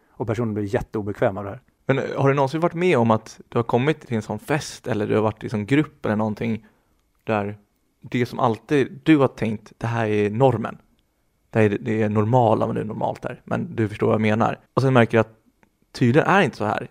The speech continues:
Speaker 2: Nu är det jag som blir den konstiga, den som inte gör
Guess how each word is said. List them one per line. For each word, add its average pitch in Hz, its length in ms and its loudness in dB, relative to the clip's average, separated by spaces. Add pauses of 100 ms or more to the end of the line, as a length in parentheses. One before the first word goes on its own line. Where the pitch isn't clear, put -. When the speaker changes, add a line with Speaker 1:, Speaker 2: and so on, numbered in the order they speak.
Speaker 2:
Nu 127 160 2
är 156 40 4
det 156 60 6
jag 160 260 6
som 110 140 -4
blir 107 320 -4 (580)
den 113 120 -2
konstiga, 120 500 2
den 110 240 0
som 120 120 -8
inte 117 320 -2
gör 110 320 4